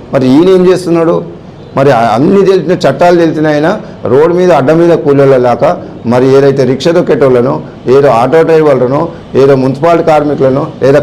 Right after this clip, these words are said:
కాంట్రాక్ట్ కార్మికులను చేపించినట్టు చేపించి వాళ్ళకి అండగా కూర్చుంటుందని చెప్పి, అండగా కాదు, ఈ సీఐటీ గొప్పతనం చూపించుకున్న ఆ ఎంబడి immediately అదే రోజు వాళ్ళ ధారణ చేయడం వల్ల మూడు వందల యాభై మంది కార్మికులను మేనేజ్‌మెంట్ తొలగించింది.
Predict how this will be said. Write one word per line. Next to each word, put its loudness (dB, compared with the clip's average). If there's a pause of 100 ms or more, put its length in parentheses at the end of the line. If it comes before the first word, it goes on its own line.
కాంట్రాక్ట్ 0
కార్మికులను 0
చేపించినట్టు -2
చేపించి 0
వాళ్ళకి 0
అండగా 2
కూర్చుంటుందని -2
చెప్పి, 0
అండగా 2
కాదు, 0 (460)
ఈ 2 (320)
సీఐటీ 0
గొప్పతనం 0
చూపించుకున్న -2 (800)
ఆ 0 (260)
ఎంబడి 0 (120)
immediately 2 (200)
అదే 2 (100)
రోజు 2 (380)
వాళ్ళ 0 (140)
ధారణ 0 (100)
చేయడం 2
వల్ల 2 (420)
మూడు 2
వందల 2
యాభై 0
మంది 0 (120)
కార్మికులను 0 (460)
మేనేజ్‌మెంట్ 0
తొలగించింది. -2